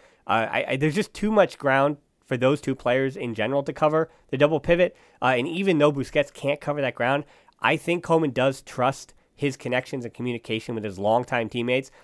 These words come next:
and his experience over the young players, as Koeman is desperate for wins and desperate for results to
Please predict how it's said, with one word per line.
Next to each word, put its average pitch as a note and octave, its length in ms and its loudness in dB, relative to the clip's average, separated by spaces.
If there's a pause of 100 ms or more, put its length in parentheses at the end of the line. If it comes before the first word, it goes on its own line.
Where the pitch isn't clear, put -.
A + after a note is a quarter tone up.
(200)
and G#2+ 340 0
his C#3+ 220 -4
experience C3+ 500 -2
over A#2+ 120 -6
the A2+ 80 -6
young A2+ 200 -4
players, B2 380 0
as G#2+ 160 -10
Koeman C3 280 -2
is A2 180 -8
desperate - 520 -4
for A2+ 140 -4
wins A2 260 -2
and F#2+ 160 -8
desperate A2+ 340 -4
for A#2 80 -10
results G#2 440 -4
to G2+ 180 -4